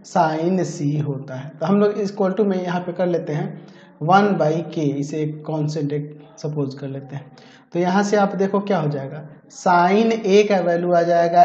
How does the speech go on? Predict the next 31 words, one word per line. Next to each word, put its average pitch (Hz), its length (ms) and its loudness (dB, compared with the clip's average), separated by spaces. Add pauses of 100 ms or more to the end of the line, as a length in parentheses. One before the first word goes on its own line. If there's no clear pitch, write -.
(100)
A 196 520 4
K, 202 160 2 (1040)
sine 185 520 4 (120)
B 196 240 0
का 196 100 2
value 170 320 0
आ 165 100 4
जाएगा 165 480 4 (120)
B 190 120 2 (400)
K 208 100 6 (760)
और 165 200 0
sine 180 480 0
C 196 260 -2
का 180 120 2
value 151 300 0
आ 151 100 0
जाएगा 151 340 -2
यहाँ 147 220 -6 (120)
पर 175 180 -2
C - 280 -6 (340)
K। 139 160 -6 (140)
Actual 247 300 2
में 233 100 2
हम 226 80 2
लोग 226 160 -2
इस - 160 -4
तरह 226 120 0
से 220 140 -2
वन 196 240 0
by 214 120 4
K 220 200 0